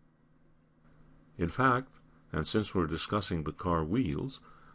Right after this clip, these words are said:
the front wheels need an additional layer of control.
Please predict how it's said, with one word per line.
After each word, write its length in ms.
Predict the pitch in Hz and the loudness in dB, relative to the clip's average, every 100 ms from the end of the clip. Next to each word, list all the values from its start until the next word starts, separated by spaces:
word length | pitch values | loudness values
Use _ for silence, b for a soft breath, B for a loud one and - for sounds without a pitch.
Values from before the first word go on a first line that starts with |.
| B | B
the 100 | 87 | -4
front 420 | - 135 160 - | 0 0 0 0
wheels 320 | 82 73 85 87 | 2 4 2 2
need 220 | 92 87 | 0 2
an 120 | 82 | 2
additional 480 | 82 80 - 98 82 | 2 0 0 -2 0
layer 260 | 76 67 | 0 0
of 180 | 67 - | -2 -4
control. 540 | 71 - - - - | -10 -8 -8 -8 -10